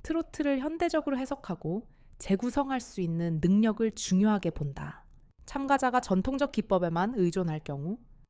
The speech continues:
그녀는 그 안에서 색다른 해석이나 개인적인 표현이 있는지를 집중적으로 살핀다. 또한 무대 퍼포먼스, 제스처, 시각적 연출 등에도 민감하게 반응하며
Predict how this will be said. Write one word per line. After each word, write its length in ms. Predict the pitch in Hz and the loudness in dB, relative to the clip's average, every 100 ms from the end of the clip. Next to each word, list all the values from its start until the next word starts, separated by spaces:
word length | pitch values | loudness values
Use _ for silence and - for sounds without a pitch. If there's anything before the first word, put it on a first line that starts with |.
| - | 0
그녀는 580 | 226 226 226 254 202 165 | 4 6 6 4 2 0
그 200 | - 220 | 0 2
안에서 420 | 180 165 165 202 | 4 2 0 -2
색다른 560 | 202 311 - 320 311 285 | -2 -4 0 0 0 -2
해석이나 580 | 269 262 185 151 160 220 - - - | -4 -2 -2 -2 -2 -4 -10 -20 -4
개인적인 580 | 196 202 220 226 226 220 | 2 4 4 2 2 0
표현이 480 | - 277 277 254 | 2 2 2 0
있는지를 800 | 185 156 165 165 151 147 196 262 - | 0 2 0 0 -2 -2 0 -2 -6
집중적으로 720 | - - - 190 165 143 160 | -8 -6 -2 0 0 -2 -4
살핀다. 580 | 208 208 190 156 156 - - - _ - | -4 -4 -4 -6 -10 -16 -20 -20 _ -2
또한 360 | 226 208 220 165 | 2 2 2 0
무대 220 | 170 196 | 0 0
퍼포먼스, 760 | - 240 254 208 160 - - 175 - - - - | 0 0 2 2 0 -6 -12 -14 -16 -20 -20 -12
제스처, 420 | - 185 - - - - - - | -6 -6 -6 -8 -10 -12 -20 -20
시각적 680 | - - 294 285 - 247 247 | -16 -4 -4 -4 -4 -4 -2
연출 420 | 170 170 180 220 | -2 0 0 -2
등에도 340 | 190 165 160 165 | -2 -4 -4 -2
민감하게 580 | 175 190 220 214 180 170 | 2 4 4 4 2 -2
반응하며 680 | - 165 160 147 196 165 | -2 -2 -2 -2 -4 -4